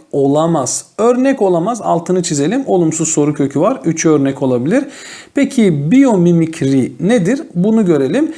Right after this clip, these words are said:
Bu tür sorularda böyle yabancı kavramlarla karşılaşabiliriz. Bu bizi korkutmasın. Bu tür sorular genelde kolay sorular olur. Çünkü anlamı, açıklaması metinde açık bir şekilde verilmelidir.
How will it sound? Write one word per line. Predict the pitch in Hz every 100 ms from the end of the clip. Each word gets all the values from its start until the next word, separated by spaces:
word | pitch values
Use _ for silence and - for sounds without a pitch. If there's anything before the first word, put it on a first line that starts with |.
| - _
Bu | 285
tür | 247
sorularda | - 202 180 165 156 170
böyle | 220 175
yabancı | 180 180 190 202
kavramlarla | 196 180 170 175 170 156
karşılaşabiliriz. | 165 180 - 185 196 180 190 269 190
Bu | 202
bizi | 170 151 151
korkutmasın. | 233 226 233 190 - 254 247 - - -
Bu | -
tür | 185
sorular | - 175 170 170
genelde | 170 208 190 247
kolay | 269 190 185
sorular | 180 165 147 143
olur. | 147 226 220
Çünkü | 190 165 -
anlamı, | 214 185 151 127 -
açıklaması | 202 - - 147 135 -
metinde | 202 202 156 151 208
açık | 170 185 160
bir | 151
şekilde | 156 160 190 190 139
verilmelidir. | 147 147 143 143 135 113